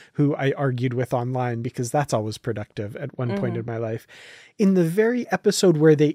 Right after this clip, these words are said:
Speaker 1: introduced the Vulcan salute, Spock did it with his right hand and T'Pau did it with her left.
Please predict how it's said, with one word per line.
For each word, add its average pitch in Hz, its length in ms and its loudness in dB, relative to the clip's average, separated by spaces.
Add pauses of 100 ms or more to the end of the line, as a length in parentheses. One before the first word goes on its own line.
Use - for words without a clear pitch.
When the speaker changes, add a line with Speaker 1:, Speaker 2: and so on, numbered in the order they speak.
Speaker 1:
introduced 180 1200 0 (120)
the 135 120 0
Vulcan 127 400 -2
salute, 117 480 -6 (140)
Spock - 640 -2
did 180 160 -2
it 208 140 -2
with 202 160 0
his 233 280 -6
right 139 240 0
hand 139 280 -2
and 139 160 -4
T'Pau 123 420 -8
did 120 180 -6
it - 160 -12
with 131 180 -6
her 143 180 0
left. - 580 -8